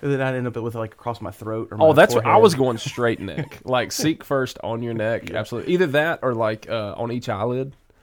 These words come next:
Speaker 1: Oh, yeah,
Speaker 2: Yeah, you
Speaker 1: Seek
Speaker 2: see, see what
Speaker 1: First.
Speaker 2: it, Seek First? Yeah, there we go.
Speaker 1: With
Speaker 2: That'd be
Speaker 1: my
Speaker 2: awesome.
Speaker 1: eyes closed, it tells you to
Speaker 2: Yep.
Speaker 1: seek.
Speaker 2: Seek
Speaker 1: That's
Speaker 2: First,
Speaker 1: like,
Speaker 2: yep.
Speaker 1: that's deep, man.
Speaker 2: That's deep. Well, I was going, you know, I was, I was, I was thinking on that one, but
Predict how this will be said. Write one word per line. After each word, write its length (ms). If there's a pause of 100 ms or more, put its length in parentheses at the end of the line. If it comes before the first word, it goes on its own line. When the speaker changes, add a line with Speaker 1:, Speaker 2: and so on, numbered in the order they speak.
(160)
Speaker 1:
Oh, 220
yeah, 260
Speaker 2:
Yeah, 140
you 80
Speaker 1:
Seek 80
Speaker 2:
see, 160
see 140
what 80
Speaker 1:
First. 20
Speaker 2:
it, 140
Seek 200
First? 280
Yeah, 160
there 180
we 80
go. 140
Speaker 1:
With 80
Speaker 2:
That'd 140
be 20
Speaker 1:
my 80
Speaker 2:
awesome. 120
Speaker 1:
eyes 240
closed, 440
it 80
tells 260
you 60
to 80
Speaker 2:
Yep. 80
Speaker 1:
seek. 360
Speaker 2:
Seek 280
Speaker 1:
That's 20
Speaker 2:
First, 240
Speaker 1:
like, 120
Speaker 2:
yep. 120 (100)
Speaker 1:
that's 360 (280)
deep, 240
man. 220 (120)
Speaker 2:
That's 180
deep. 160
Well, 100
I 20
was 120
going, 340
you 80
know, 220
I 80
was, 280
I 100
was, 280
I 120
was 180
thinking 340
on 140
that 180
one, 180
but 220